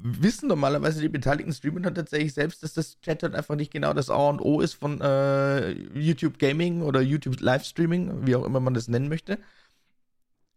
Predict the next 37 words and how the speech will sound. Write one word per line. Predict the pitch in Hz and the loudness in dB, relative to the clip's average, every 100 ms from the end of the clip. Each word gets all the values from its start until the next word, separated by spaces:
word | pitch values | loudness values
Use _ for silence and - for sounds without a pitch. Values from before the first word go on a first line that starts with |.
| _ | _
Und, | 147 151 - | 0 0 0
äh, | |
Punkt | 123 160 151 | 0 0 0
zwei | - 151 196 | 2 2 2
ist, | - 175 - - - | 2 0 -2 -18 -2
wenn | 123 | 0
man | 180 | 2
nicht | 165 - | 2 2
einfach | 139 143 | 0 0
irgendwann | 127 156 139 | 0 2 2
mal | 131 | 2
anfängt, | - 160 202 123 151 123 | 2 2 2 0 -2 -2
wann | 127 127 | -2 0
sollte | 147 147 | 0 -2
man | 131 131 | -2 0
denn | 123 110 | 2 0
sonst | 110 165 214 - | 0 0 0 -2
noch | 113 127 | -2 0
irgendwann | 127 139 120 98 104 | 2 0 2 0 2
mal | 98 | 0
tun? | - 147 101 - _ - | 0 -4 -6 -10 _ -6
Ich, | 98 107 - | -4 -4 -4
äh, | |
muss | 127 107 131 160 | -4 0 2 2
ganz | 190 160 | 2 0
ehrlich | 165 160 | 0 0
gestehen, | 156 127 143 185 | -2 -2 -2 0
also | 151 127 135 | 0 2 0
ich | 123 | 2
meine, | 131 135 | 0 0
äh, | 131 127 | 2 0
diese | 123 170 139 | 0 -2 2
Woche, | 147 170 156 | 2 2 0
das | 131 | 0
war | 127 131 | 2 2
jetzt, | 127 - | 0 2
äh, | 131 120 | 2 2